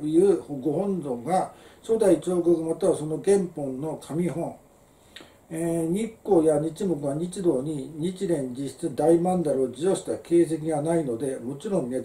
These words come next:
造の可能性が高いであれば、その作成年代は室町中期まで遡る可能性があります」なんて書いてるんですよね。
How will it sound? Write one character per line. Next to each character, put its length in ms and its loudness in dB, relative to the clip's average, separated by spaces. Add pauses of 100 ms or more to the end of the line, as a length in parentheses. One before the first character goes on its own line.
(100)
造 160 2
の 140 -2
可 200 -6
能 240 -8
性 120 -2
が 100 -2
高 260 -2
い 120 2
で 260 -8
あ 80 0
れ 140 4
ば、 280 0 (320)
そ 100 -6
の 140 0
作 220 -4
成 240 0
年 320 6
代 280 6
は 140 4
室 280 0
町 300 0
中 280 -2
期 120 -4
ま 100 -2
で 160 -2
遡 500 0
る 120 -2
可 160 -10
能 200 0
性 160 2
が 140 0
あ 60 2
り 100 -4
ま 100 -6
す」 160 -10
な 60 -6
ん 80 -12
て 100 -8
書 240 -4
い 60 -2
て 100 -10
る 60 -10
ん 40 -14
で 40 -20
す 60 -20
よ 80 -10
ね。 220 -12